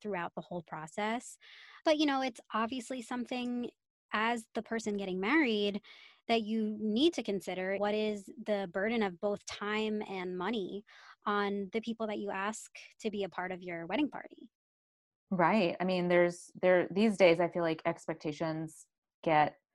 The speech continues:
Speaker 2: sky high for some folks, you know, especially when you're talking about friends or loved ones who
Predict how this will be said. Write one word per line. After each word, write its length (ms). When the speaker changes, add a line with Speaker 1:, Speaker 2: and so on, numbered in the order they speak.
Speaker 2:
sky 360
high 600
for 100
some 220
folks, 500
you 140
know, 240
especially 480
when 140
you're 160
talking 380
about 300
friends 800
or 140
loved 220
ones 340
who 440